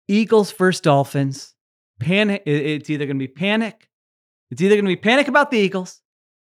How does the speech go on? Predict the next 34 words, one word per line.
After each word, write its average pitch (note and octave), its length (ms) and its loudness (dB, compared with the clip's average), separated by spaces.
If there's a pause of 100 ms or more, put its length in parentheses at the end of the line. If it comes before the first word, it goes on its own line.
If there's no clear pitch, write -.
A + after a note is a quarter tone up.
hysteria A#3 500 4
about A3+ 300 2
the G#3+ 60 -4
Dolphins, D#3+ 680 0 (460)
or C3 220 -6
everybody F#3 800 2
just A2+ 380 -14
settle F3+ 300 2
the C#3 140 -6 (140)
frick E3 280 -4
down, A#2+ 420 -6
okay? D#3 380 2
It's D#3+ 100 -4
gonna F3+ 140 4
be F#3+ 100 4
one G#3 240 4
of C4+ 80 4
those C4 200 6
three B3 240 0
outcomes A#3 560 2 (160)
<laughs> - 180 0
are A#3+ 80 4
going A#3+ 340 0
to - 240 2
unfold G3 500 4 (320)
on G3 260 4
Sunday F3+ 340 2
night. C#3 220 -2
So D3+ 60 -4
you've C3+ 120 -4
got G3 240 0
this A#3+ 160 0
Dolphins F3 420 4
team F3 300 2